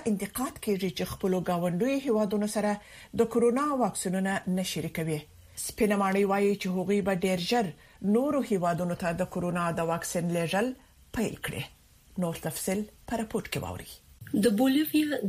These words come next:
Speaker 2: د لیپاس په دې کلینیک کې د چین د سینواک او سینوفارم د واکسینونو رارسېدلو خلک هیله مند کړي دي. بولیویا لکه د نورو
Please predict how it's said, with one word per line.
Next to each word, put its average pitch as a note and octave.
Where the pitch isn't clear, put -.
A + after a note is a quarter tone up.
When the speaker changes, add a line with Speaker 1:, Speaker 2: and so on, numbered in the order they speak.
Speaker 2:
د F3+
لیپاس G#3+
په -
دې E3
کلینیک F3+
کې F3
د -
چین G3+
د E3
سینواک F3+
او B3+
سینوفارم C4+
د F3
واکسینونو D#3+
رارسېدلو D#3+
خلک D#3
هیله D#3+
مند D3+
کړي G3
دي. C#3
بولیویا C#4
لکه E3+
د D#3
نورو A#3